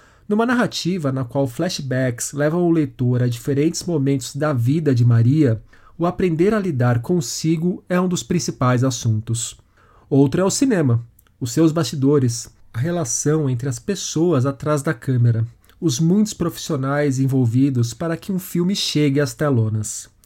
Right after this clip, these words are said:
É o que encontramos em Já Não Me Sinto Só, romance de estreia de Maria Flor, conhecida do grande público pela sua carreira de atriz. Dentre seus trabalhos de destaque,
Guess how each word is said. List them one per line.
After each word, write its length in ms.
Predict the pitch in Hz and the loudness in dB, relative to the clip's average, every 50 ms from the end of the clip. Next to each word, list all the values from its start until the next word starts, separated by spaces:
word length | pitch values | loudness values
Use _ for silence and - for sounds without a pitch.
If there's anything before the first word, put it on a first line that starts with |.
| _ _ _ - | _ _ _ 0
É 80 | 196 | 2
o 60 | 220 | 2
que 100 | 214 - | 2 2
encontramos 760 | 190 175 - 156 143 127 117 135 139 147 156 156 156 147 139 147 | 0 -2 -2 -2 -2 -2 -2 -2 0 0 0 -2 -2 -4 -2 -2
em 200 | 143 143 139 131 | -2 0 0 2
Já 260 | 117 120 165 170 180 | 2 2 2 2 0
Não 140 | 175 175 165 | 0 -2 -2
Me 100 | 160 147 | -2 -4
Sinto 420 | - - - 165 165 160 - 151 | -4 -4 -4 -4 -4 -4 -6 -8
Só, 460 | 120 - - - - 139 139 127 - - - - - - | -8 -8 -6 -6 -4 -4 -4 -4 -6 -12 -20 -20 -20 -20
romance 500 | - - 147 143 147 156 165 131 - 160 | -10 -4 -2 0 0 0 0 0 -2 -2
de 120 | 143 165 | -4 -4
estreia 500 | 160 - - - - 156 156 160 160 151 | -6 -8 -8 -6 -4 -2 0 0 0 0
de 140 | 143 135 165 | 0 -2 -2
Maria 340 | 156 156 160 170 190 190 180 | -2 -2 -2 -2 -2 -2 -2
Flor, 400 | - - - 135 135 147 147 120 - - _ _ _ _ _ - | -4 -4 -2 0 0 0 0 -2 -6 -14 _ _ _ _ _ -8
conhecida 500 | - 247 233 208 - - 214 202 202 170 | -4 -2 -2 -2 -2 -2 0 0 0 0
do 100 | 156 147 | 0 0
grande 300 | 139 160 165 151 143 120 | 2 2 2 2 0 -2
público 520 | 117 - 139 139 151 147 180 156 - 160 | -4 -2 -2 0 0 0 -2 -2 -4 -6
pela 180 | - 165 156 151 | -4 -4 -6 -4
sua 180 | - - 160 | -4 -6 -6
carreira 480 | - - 175 143 123 127 123 123 127 123 | -4 -2 -2 0 0 2 2 2 2 2
de 100 | 120 135 | 2 2
atriz. 600 | 135 127 123 117 - 104 104 - - - - - - _ _ _ _ - - - - - | 0 -2 -2 -4 -4 -4 -4 -8 -12 -14 -16 -20 -20 _ _ _ _ -20 -20 -20 -12 -2
Dentre 240 | - 120 120 117 - | 0 0 0 0 0
seus 160 | - 127 120 | -2 -4 -2
trabalhos 580 | 120 - 143 135 131 123 123 123 123 131 131 123 | -2 -2 -2 -2 0 0 0 2 2 2 2 0
de 100 | 135 135 | 0 0
destaque, 640 | 143 147 139 - - 190 190 190 185 - - 107 98 | -2 -4 -6 -6 -4 -2 -2 -2 -4 -6 -10 -12 -12